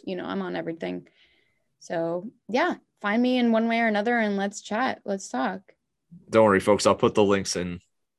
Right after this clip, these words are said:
Speaker 2: in the, uh, the podcast description, so you won't have to <laughs> worry about it anyway. But, um, Araliza, thank you so much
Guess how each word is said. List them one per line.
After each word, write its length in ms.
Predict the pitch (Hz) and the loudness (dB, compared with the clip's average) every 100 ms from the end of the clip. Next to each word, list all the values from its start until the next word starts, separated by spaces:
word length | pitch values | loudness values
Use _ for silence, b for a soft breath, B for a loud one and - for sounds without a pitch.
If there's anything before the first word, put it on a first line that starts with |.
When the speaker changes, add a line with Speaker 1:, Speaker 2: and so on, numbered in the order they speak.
| - | -2
Speaker 2:
in 180 | 95 90 | 0 2
the, 80 | 90 90 | 4 4
uh, 280 | 76 87 85 - _ _ | 4 2 0 -6 _ _
the 100 | - | -8
podcast 540 | 92 95 85 92 82 - | 0 2 2 0 -2 -2
description, 420 | - 76 - 82 | -8 -8 -8 -10
so 280 | - - - | -6 -6 -6
you 140 | - - | -10 -10
won't 140 | - | -8
have 160 | - - | -10 -10
to 1120 | - - - - - - - 127 - 151 - | -12 -12 -18 -20 -20 -20 -4 -2 2 2 4
<laughs> 0 | |
worry 240 | 95 87 | 4 4
about 240 | 85 85 80 | 4 4 2
it 100 | 76 | 2
anyway. 320 | 80 78 76 - B - | -2 -2 -6 -8 B 0
But, 320 | 98 87 - B B - | 4 4 4 B B 0
um, 440 | 110 104 101 - _ - - | 4 6 4 0 _ -20 2
Araliza, 400 | 147 151 143 123 | 6 10 8 8
thank 220 | 135 131 | 4 4
you 60 | 113 | 0
so 220 | - 95 | 0 0
much 460 | 87 85 - - | 0 -4 -6 -10